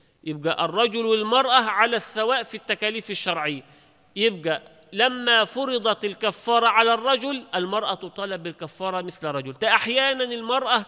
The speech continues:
وهم ذك-، استدلوا بذلك، تكون هي السبب في أن يقع الرجل عليها في نهار رمضان، لأنكم كما تعلمون المرأة هي مفتاح هذا الأمر في الغالب،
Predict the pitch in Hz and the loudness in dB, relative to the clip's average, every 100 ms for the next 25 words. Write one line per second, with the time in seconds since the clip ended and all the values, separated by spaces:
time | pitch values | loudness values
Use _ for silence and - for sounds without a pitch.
0 | 202 196 208 196 214 180 - 190 226 208 | -2 0 0 0 -4 -6 -6 -4 -4 -4
1 | 196 233 254 247 - - _ - 185 262 | -4 -2 -2 -4 -10 -20 _ -4 -2 -2
2 | 254 220 269 269 262 208 202 - 262 269 | -2 -2 0 2 2 0 -6 -2 0 2
3 | 277 220 247 226 208 247 247 214 196 226 | 2 0 -6 -4 0 -2 0 0 0 -2
4 | 208 202 190 214 185 185 170 170 160 135 | -4 -4 -4 -4 -4 -6 -4 -4 -4 -8
5 | 120 113 _ _ _ _ _ _ _ _ | -10 -16 _ _ _ _ _ _ _ _
6 | - 180 196 247 233 208 233 233 226 214 | -2 -2 2 0 -2 -4 -2 -2 -2 0
7 | 220 240 254 233 - 196 208 226 254 233 | 0 -2 -6 -6 -4 -4 0 0 2 2
8 | 214 233 226 220 - - 233 226 220 202 | 0 0 0 -2 -6 -4 -4 0 0 0
9 | 202 208 190 147 208 196 196 220 160 | 0 -2 -2 -6 -6 -4 2 2 2